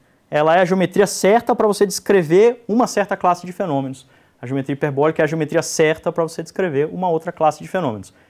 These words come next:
E é pra isso que axiomas servem, pessoal. Axiomas servem pra você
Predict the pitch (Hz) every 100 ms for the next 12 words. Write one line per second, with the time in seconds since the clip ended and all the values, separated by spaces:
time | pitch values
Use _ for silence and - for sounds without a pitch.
0 | _ 160 156 160 175 - 170 151 - 151
1 | 143 - 120 104 101 107 - 110 - -
2 | 180 214 - 160 185 196 208 - _ _
3 | _ - 151 156 156 190 190